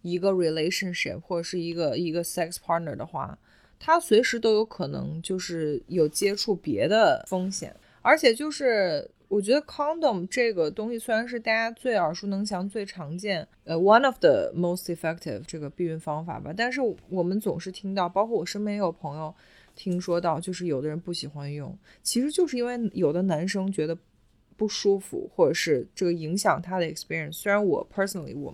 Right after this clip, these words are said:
我没有经历过这样的事情，但是我确实有身边的朋友说他们的 partner 就是不喜欢这个，但我觉得这个真的，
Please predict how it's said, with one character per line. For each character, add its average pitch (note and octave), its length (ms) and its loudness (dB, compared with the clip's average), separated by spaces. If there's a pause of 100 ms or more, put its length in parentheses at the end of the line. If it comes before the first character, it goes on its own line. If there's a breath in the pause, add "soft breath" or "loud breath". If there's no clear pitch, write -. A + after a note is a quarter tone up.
(120)
我 D#3+ 140 -2
没 D#3 140 -4
有 F3+ 140 0
经 G3+ 240 -4
历 G3+ 60 -4
过 D3+ 120 -2
这 - 120 -6
样 D3 100 -4
的 C#3+ 80 -8
事 D3+ 180 -6
情， D3+ 220 -10
但 G3+ 160 2
是 G#3+ 60 -2
我 F3 180 2
确 F#3 180 0
实 E3+ 140 -6
有 D#3+ 120 -6
身 E3 180 -8
边 F3+ 100 -4
的 D#3+ 60 -8
朋 D3 200 -10
友 D#3 80 -8
说 D3 160 -10
他 - 180 -12
们 D#3 180 -6
的 - 180 -12 (480 soft breath)
partner E3+ 340 2
就 D#3+ 140 -8
是 D3+ 220 -8 (320 soft breath)
不 F3 80 -4
喜 - 160 -2
欢 C#3+ 180 -8
这 C#3 140 -6
个， - 160 -10
但 C4 160 6
我 F#3 100 4
觉 F3+ 100 0
得 G3+ 120 2
这 B3 120 4
个 G#3 80 10
真 G#3+ 260 2
的， G3+ 200 0